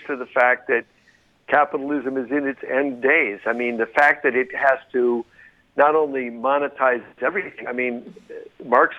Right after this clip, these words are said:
pointed this out long ago, that everything is gonna be for sale: water, air, everything. And the fact that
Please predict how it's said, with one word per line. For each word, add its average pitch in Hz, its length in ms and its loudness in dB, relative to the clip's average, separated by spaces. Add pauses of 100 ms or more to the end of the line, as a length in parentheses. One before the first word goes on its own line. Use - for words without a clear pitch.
pointed 127 280 -2
this 120 160 -8
out 127 260 2
long 131 220 2
ago, 135 380 0
that 117 160 0
everything 135 480 0
is 123 120 -4
gonna 123 180 -2
be 123 160 -6
for 123 260 -6
sale: 143 380 2
water, 123 540 0
air, 123 400 0 (400)
everything. 156 460 -2
And 120 100 -6
the 127 60 -2
fact 156 440 0
that 135 180 2